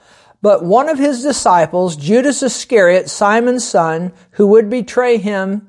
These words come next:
said, "Why was this fragrant oil not sold for three hundred denarii and given to the poor?" This he said, not that he cared for the poor,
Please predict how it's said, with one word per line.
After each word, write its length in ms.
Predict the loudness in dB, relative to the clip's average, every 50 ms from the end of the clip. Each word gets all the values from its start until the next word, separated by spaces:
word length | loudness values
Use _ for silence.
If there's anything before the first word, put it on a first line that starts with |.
| _ _
said, 680 | _ -16 -6 0 4 4 6 6 4 2 0 -4 -8 -14 _ _ _ _ _
"Why 560 | -6 0 2 2 4 4 4 4 6 6 4 4
was 400 | 4 4 2 0 0 -2 -4 -2
this 240 | 0 0 0 -2
fragrant 600 | -6 -10 -2 0 2 2 2 0 -2 -4 -4 -2 0
oil 320 | 2 4 6 6 4 2
not 280 | 2 0 0 -2 -2 -4
sold 420 | -4 0 4 4 4 4 2 0 -2
for 120 | -6 -6
three 260 | -6 -4 -2 -2 -2
hundred 360 | 0 0 -2 -2 -2 -4 -4
denarii 640 | -4 -4 -2 -2 0 0 2 2 4 2 2 0 -2
and 80 | -4 -2
given 300 | 0 0 0 0 -2 -2
to 80 | -2
the 100 | -2 -2
poor?" 640 | -2 0 2 4 4 6 4 4 2 0 -4 -10 _ _ _ _ _ _ _ _ _ _ _ _ _ _ _ _ _ _ _ _ _ -4
This 300 | 0 2 2 2 2 0
he 120 | -2 -2
said, 560 | -2 0 2 2 4 4 4 2 0 -4 -10 -12 _ _ -8
not 260 | -2 0 0 2 2
that 100 | 2 0
he 80 | 0 -2
cared 320 | 0 0 2 2 2 0
for 120 | -2 -2
the 80 | -2 -2
poor, 460 | 0 2 2 4 4 4 4 0 -2